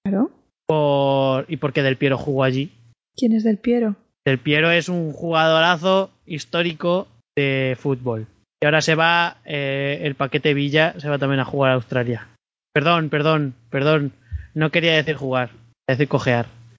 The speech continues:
Speaker 1: <laughs> Hoy es mal día para hacer referencias de fútbol, Miguel, que sabes que yo no te pillo ni la primera.
Speaker 2: No pasa nada, pero el que lo pille, que rabie.
Speaker 1: Muy bien. Pues poco más te puedo contar de esta serie sin hacerte spoiler.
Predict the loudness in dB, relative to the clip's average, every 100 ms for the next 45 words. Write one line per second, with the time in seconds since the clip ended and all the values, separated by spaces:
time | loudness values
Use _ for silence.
0 | _ _ 2 4 0 -4 _ -4 -4 -4
1 | -12 _ _ _ _ -2 0 2 2 2
2 | 2 2 2 2 0 0 2 2 2 2
3 | 2 2 0 0 2 2 4 4 4 0
4 | 0 -2 0 0 2 2 2 0 2 2
5 | 2 2 0 2 2 2 -2 -8 _ -4
6 | 0 2 2 2 2 2 0 0 0 -2
7 | 0 0 0 0 0 0 0 -6 -12 _
8 | _ _ _ 0 2 2 0 -4 _ _
9 | _ _ -2 0 0 0 -2 2 2 0
10 | 0 0 2 2 2 0 -2 0 2 2
11 | 2 0 0 -2 -2 -6 -4 -2 0 -2
12 | -4